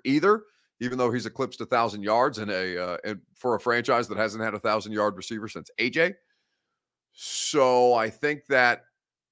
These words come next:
while I'm, I guess I'm not surprised that neither of them got there, I would accept the case to be made for both of them. DeAndre Hopkins is the best player on the Titans. There's no disputing that.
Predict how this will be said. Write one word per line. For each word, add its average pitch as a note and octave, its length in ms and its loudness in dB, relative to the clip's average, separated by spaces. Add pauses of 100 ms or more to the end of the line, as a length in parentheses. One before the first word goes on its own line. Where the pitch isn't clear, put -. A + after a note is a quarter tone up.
(880)
while C3+ 260 2
I'm, B2 260 0
I A#2+ 120 -4
guess C#3+ 200 -2
I'm C3+ 100 0
not C#3 180 -2
surprised C#3 720 -2
that D3+ 180 2 (260)
neither D3 460 0
of C3+ 180 0
them C3+ 180 -4
got C3+ 360 2
there, G3 320 -2 (800)
I C3 100 0
would D3 240 0
accept - 560 -4
the A2+ 80 -10
case C#3 360 -6
to G#2 100 -18
be A2+ 100 -10
made A2 320 -6
for G#2 120 -14
both G#2+ 280 -2
of - 140 -18
them. A1+ 160 -20
DeAndre C3+ 280 0
Hopkins C3+ 380 0
is G#2 140 -12
the G#2 40 -14
best G#2+ 280 -4
player G#2+ 200 0
on G#2+ 60 -4
the A2 80 -10
Titans. - 500 -16 (800)
There's G#2+ 240 -4
no A2 140 -4
disputing F2 460 -12
that. D#2+ 200 -12